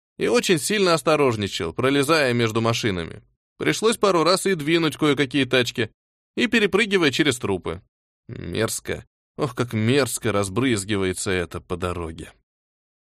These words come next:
Потом втискивались на конечку, и когда Митька выпрыгнул из кабины, вид у него был совершенно очумелый. Глаза как плошки, потный, лохматый, но довольно-таки счастливый.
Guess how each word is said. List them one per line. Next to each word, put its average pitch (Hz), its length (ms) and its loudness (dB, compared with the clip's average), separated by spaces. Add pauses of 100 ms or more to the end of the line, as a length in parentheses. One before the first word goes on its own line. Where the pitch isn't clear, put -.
(160)
Потом 151 400 2
втискивались 143 680 2
на 123 140 2
конечку, 127 640 2
и 104 240 -2
когда 120 340 4
Митька 120 400 2
выпрыгнул 95 560 2
из 98 140 0
кабины, 127 560 0 (180)
вид 120 320 2
у 202 40 4
него 160 200 2
был 160 180 4
совершенно 160 680 2
очумелый. 165 680 0 (400)
Глаза 127 440 2
как 151 220 -2
плошки, 143 540 2 (140)
потный, 127 380 2
лохматый, 120 720 0
но 107 260 0
довольно-таки 185 720 0
счастливый. 117 680 -2